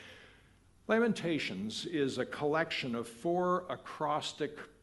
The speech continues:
poems. You know what an acrostic poem is, right? Four acrostic poems and a prayer that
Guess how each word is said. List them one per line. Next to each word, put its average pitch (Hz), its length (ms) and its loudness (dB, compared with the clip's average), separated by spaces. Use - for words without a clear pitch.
poems. 87 880 -8
You 123 40 -2
know 160 120 -2
what 156 100 2
an 120 140 0
acrostic 113 760 -2
poem 98 400 -2
is, 78 260 -12
right? 117 360 -6
Four 196 480 2
acrostic 156 880 -2
poems 110 580 -4
and 143 160 -4
a 113 60 2
prayer 147 560 2
that 131 240 -2